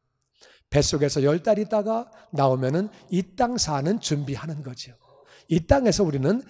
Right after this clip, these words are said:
하늘나라 가는 준비하는 거예요. 그리고 그 하늘에서 영원히 사는 거예요.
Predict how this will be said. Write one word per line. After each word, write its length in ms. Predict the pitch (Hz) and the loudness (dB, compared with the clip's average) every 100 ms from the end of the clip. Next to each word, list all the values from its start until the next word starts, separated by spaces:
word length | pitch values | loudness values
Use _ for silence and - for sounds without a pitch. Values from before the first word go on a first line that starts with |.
| - | -18
하늘나라 600 | - - 247 269 254 208 | -6 0 2 2 2 0
가는 320 | 196 139 139 135 | 0 0 0 0
준비하는 500 | 135 135 120 131 139 | -4 -4 -8 -12 -14
거예요. 240 | 135 _ _ _ _ _ _ _ - | -16 _ _ _ _ _ _ _ -2
그리고 260 | 135 147 | 2 4
그 100 | 143 | 2
하늘에서 640 | 151 143 147 139 180 208 - - - | 0 0 -2 2 4 4 0 -16 -8
영원히 540 | 151 135 190 226 226 226 | -6 -6 -2 0 0 0
사는 340 | 190 202 254 | -2 -4 -8
거예요. 180 | 180 | -10